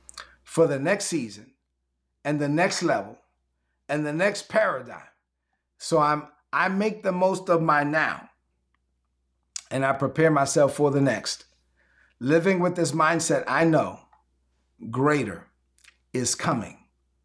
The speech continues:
for me. I declare this by faith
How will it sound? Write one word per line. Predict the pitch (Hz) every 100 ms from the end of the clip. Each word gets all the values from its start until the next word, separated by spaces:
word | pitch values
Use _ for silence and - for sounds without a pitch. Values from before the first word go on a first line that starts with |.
| _
for | - - 127
me. | 107 104 - _ _ _ _ - - _
I | 135 156 165 170 - -
declare | 110 - - 156 156 156 104
this | 110 151 -
by | 98 92
faith | - - - - - - _